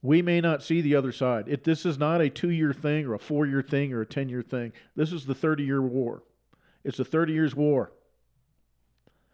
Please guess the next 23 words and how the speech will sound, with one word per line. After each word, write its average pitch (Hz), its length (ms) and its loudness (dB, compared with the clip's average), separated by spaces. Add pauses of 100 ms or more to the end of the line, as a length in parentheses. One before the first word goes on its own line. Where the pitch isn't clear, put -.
(3000)
And 143 140 0
we're 160 100 4
gonna 160 140 4
have 151 80 2
to 143 100 -2
take 175 320 -2
this 165 180 -2
thing 156 260 -2
called 135 360 2
modern 151 580 2
Judeo-Christianity 135 1040 0
and 120 100 -4
flush 139 360 -2
it 135 60 -6
down 131 160 0
the 117 60 -4
toilet. 123 240 -2
Burn 156 240 2
it. - 140 -6
Throw 131 160 0
it 156 60 2
on 175 80 -2
the 156 60 -6